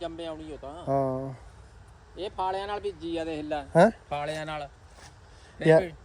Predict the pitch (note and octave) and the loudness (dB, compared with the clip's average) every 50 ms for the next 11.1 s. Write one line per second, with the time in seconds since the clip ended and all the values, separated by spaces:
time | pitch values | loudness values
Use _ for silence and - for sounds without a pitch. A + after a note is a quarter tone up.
0 | - - - - - E3 D3+ D#3 D#3+ D3+ D#3 E3+ E3+ F3+ F3 E3+ D#3+ D#3 D#3 D3+ | -20 -20 -18 -6 0 4 6 6 6 8 8 10 10 10 10 10 10 10 10 8
1 | D#3 D#3 D3+ D#3+ D#3+ D3+ C3+ C#3 D3+ D#3+ F#3 F3+ F3 F3 F#3 F#3 F3 E3 - F3+ | 6 6 6 4 4 4 4 4 4 6 8 6 8 10 8 8 8 6 6 6
2 | E3+ E3+ F3 E3+ E3+ D#3+ D#3 C#3 C3 B2 B2 A#2+ - - E3 G3+ A#3 G3+ F3 E3 | 6 8 8 8 6 6 6 4 4 2 0 0 0 0 0 0 -2 -2 -2 0
3 | C#3+ C#3 C3 B2+ B2+ F#3+ F3+ F3 - F3+ F3+ E3+ E3 E3 D#3 F3 F3+ G3 G3 F3+ | 0 0 0 0 -2 -2 -4 -4 -4 -10 -8 -6 -6 -4 -4 -4 -2 -2 -4 -4
4 | F3+ F#3+ G3+ G3+ F#3 D3 D#3 D3+ D#3 E3 E3 E3+ F3 F#3 G3+ G3 F#3+ G#3+ A3 G3 | -4 -6 -6 -6 -6 -6 -8 -8 -8 -8 -8 -8 -6 -4 -4 -4 -6 -4 -4 -4
5 | G3 F#3+ G3 G3+ - G3 G3 A3+ A3+ G#3+ A3 G#3+ A3 G#3 G#3+ G#3+ G#3+ G#3 G#3 F#3+ | -4 -4 -6 -8 -8 -6 -4 -4 -4 -4 -4 -6 -6 -6 -6 -6 -4 -6 -6 -6
6 | G#3+ G#3 G3 F#3 E3 E3 D#3+ E3+ F3 E3+ G3 F#3+ E3+ F#3+ F3+ - E3+ E3 - G3 | -8 -8 -8 -10 -12 -12 -10 -8 -4 -4 -4 -4 -4 -8 -10 -10 -10 -10 -4 -4
7 | F#3 F#3 G3 G3 G3+ G#3+ G3 F#3+ F3 C#3+ D3 D#3 C#3 D#3 D#3 D3+ - - - - | -2 0 0 -2 -4 -4 -4 -6 -6 -6 -8 -10 -8 -8 -10 -10 -12 -16 -8 6
8 | - D#3+ D3 D3 C#3 C#3 C#3 C#3 C3+ B2+ A#2 - - F3 F3+ F#3+ F#3+ F#3 E3+ - | 10 10 10 10 10 6 2 0 0 -2 -4 -6 -2 0 0 0 0 -2 -6 -6
9 | - F3 E3+ E3+ F3 F3 F3+ G3 F#3 E3+ F3+ F3+ E3+ F3 D#3+ D3+ D#3+ D#3 - E3 | -6 -6 -4 -4 -4 -4 -4 -4 -4 -4 -4 -6 -6 -6 -6 -6 -8 -8 -6 -4
10 | D#3 C#3 C#3 C#3 C3+ F3 F3+ F3+ F3+ F3+ F3 F3+ F#3 F#3 F3+ E3 E3 D#3 C3 C3 | -2 0 0 0 0 0 0 0 0 0 -2 -2 -4 -4 -4 -4 -6 -6 -6 -10
11 | C3 B2+ | -14 -16